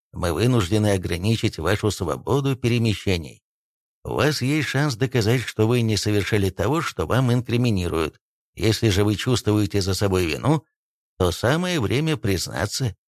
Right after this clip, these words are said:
облегчить свою участь». «Да, я всё понимаю», пробормотала женщина. «Вам нужен виновный. Пусть этим человеком буду я. Мне не в чем признаваться, товарищ майор.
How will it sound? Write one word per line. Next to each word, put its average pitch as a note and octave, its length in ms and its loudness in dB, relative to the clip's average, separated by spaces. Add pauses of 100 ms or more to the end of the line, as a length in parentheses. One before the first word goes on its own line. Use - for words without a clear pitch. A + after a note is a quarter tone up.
(100)
облегчить F#2+ 680 -2
свою B2 360 0
участь». - 480 -8 (840)
«Да, C3 280 2
я A2 180 0
всё - 180 -4
понимаю», C3+ 580 0 (360)
пробормотала G#2 720 2
женщина. G#2 520 -2 (280)
«Вам C3 320 2
нужен C#3+ 400 0 (140)
виновный. A2+ 800 0 (360)
Пусть G3 260 -4
этим E3 220 0
человеком B2+ 600 0
буду B2 220 -2
я. F#2+ 380 0 (680)
Мне A#2+ 340 4
не B2+ 260 2
в - 60 -6
чем B2 200 0
признаваться, A#2+ 720 0
товарищ B2+ 460 0
майор. C3+ 420 0